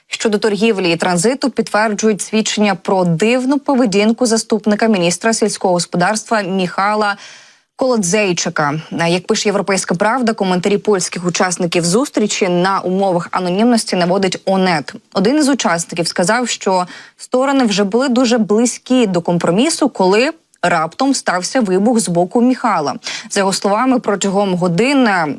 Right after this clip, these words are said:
зустрічі Колодзейчик постійно виходив і заходив у переговорну кімнату, щось читав у смартфоні і займався чим завгодно, окрім розмови. І цитую далі: «А, коли ми вже рухалися до фіналу переговорів, і міністр Секерський,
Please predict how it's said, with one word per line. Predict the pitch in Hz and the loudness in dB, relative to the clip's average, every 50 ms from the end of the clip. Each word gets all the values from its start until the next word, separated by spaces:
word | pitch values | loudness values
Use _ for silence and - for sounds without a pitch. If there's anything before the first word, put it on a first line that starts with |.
| - | -6
зустрічі | - 175 165 165 202 190 - - 233 226 220 - 277 269 262 262 254 - - - - _ | -4 -2 0 0 0 0 0 -2 -2 -2 0 0 0 2 2 2 0 0 -4 -14 -8 _
Колодзейчик | - 226 220 202 196 170 160 190 175 170 180 - - 247 240 233 - | -2 0 0 0 0 0 0 2 2 2 2 0 0 -2 -2 -2 -4
постійно | - 202 190 - - 240 220 214 190 180 | -4 -4 -4 -2 0 2 2 2 4 2
виходив | 175 170 - 202 202 196 180 175 170 - | 0 0 0 0 0 0 0 -2 0 -2
і | 180 | 0
заходив | 170 202 202 - - 226 202 175 180 170 - | 0 0 -2 0 0 0 0 0 -2 -4 -2
у | - 202 | -2 -2
переговорну | 202 208 196 190 180 196 196 190 185 175 180 175 | 0 0 0 0 0 0 0 0 0 0 -2 -2
кімнату, | 170 - 180 180 170 160 165 160 - 226 240 240 - - - - - | -2 0 0 2 2 2 0 0 0 -2 -2 -2 -4 -12 -20 -20 -12
щось | - - - - 247 233 - - | -10 -8 -2 0 0 0 0 -4
читав | - - 226 - 220 208 185 | -4 -4 -2 0 0 0 0
у | 180 | -2
смартфоні | 180 - - 196 180 - - - 175 175 180 180 202 214 | -4 -4 -4 -4 -4 -4 -6 -2 0 0 2 2 0 0
і | - 214 190 | 0 0 0
займався | 185 180 175 180 202 240 233 - 240 | 2 2 2 2 0 0 0 -2 -2
чим | - - 233 208 202 | -2 0 0 0 2
завгодно, | 180 175 160 160 180 233 285 240 196 180 160 147 - - _ | 2 0 -2 0 0 0 2 2 2 0 0 -2 -2 -4 _
окрім | 170 - 214 202 180 170 | -4 -2 0 0 2 2
розмови. | 170 185 170 226 220 208 180 147 - - - - - - - - - - _ _ _ | 2 2 2 2 2 2 2 0 -4 -8 -8 -12 -20 -20 -20 -20 -20 -20 _ _ _
І | - - 196 185 175 | -2 0 2 2 2
цитую | 170 - - 240 - - 269 277 262 220 180 | 0 0 -2 -2 0 2 2 2 4 4 2
далі: | 190 175 185 180 175 160 156 156 151 | 2 2 0 0 0 0 2 2 2
«А, | 151 147 - 156 156 160 | 2 2 0 0 0 -2
коли | 160 - 226 226 247 254 | -2 -2 0 2 2 4
ми | 233 240 220 | 4 2 2
вже | 196 180 208 214 | 2 2 2 2
рухалися | 220 226 214 - 220 196 185 180 - 202 | 2 0 0 0 -2 0 0 0 0 0
до | 180 175 196 196 | 2 2 2 0
фіналу | 196 - 196 190 202 202 196 185 175 165 | 0 -2 -2 0 0 0 0 0 0 -2
переговорів, | 160 - 208 196 190 180 165 170 170 180 214 285 311 269 220 143 - | -2 0 -2 0 0 0 0 -2 0 2 2 2 2 2 0 0 0
і | 170 | 0
міністр | 175 175 190 190 - - 185 170 | 0 0 0 -2 -2 -4 -4 -4
Секерський, | - - 175 185 202 175 156 156 - - - 147 147 - - | -4 -4 -2 0 0 0 -2 -4 -8 -6 -6 -4 -4 -4 -6